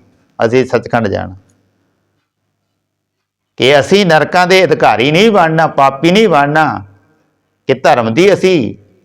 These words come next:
ਜੋ ਧਰਮ ਦਾ ਜੋ ਮਾਰਗ ਹੈ ਅਸੀਂ ਅਪਣਾਉਣੇ ਕਿਉਂ ਆ? ਉਹਦੀ ਵਜ੍ਹਾ ਕੀ ਹੁੰਦੀ ਹੈ?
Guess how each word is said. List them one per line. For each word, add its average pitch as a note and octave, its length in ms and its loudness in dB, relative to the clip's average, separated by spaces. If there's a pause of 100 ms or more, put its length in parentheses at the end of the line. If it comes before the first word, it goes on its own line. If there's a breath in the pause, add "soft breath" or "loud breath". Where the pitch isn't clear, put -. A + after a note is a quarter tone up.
(1500)
ਜੋ C3 220 0
ਧਰਮ C3 360 -2
ਦਾ D#3+ 180 2
ਜੋ C#3+ 180 2
ਮਾਰਗ A#2+ 400 0
ਹੈ A#2+ 140 2
ਅਸੀਂ - 200 -4 (100)
ਅਪਣਾਉਣੇ G3 480 0
ਕਿਉਂ E3+ 380 -2
ਆ? F#2+ 120 -8 (760)
ਉਹਦੀ A#2+ 120 0
ਵਜ੍ਹਾ D3+ 280 2
ਕੀ C3+ 200 -2
ਹੁੰਦੀ B2+ 360 -8
ਹੈ? G#2+ 60 -20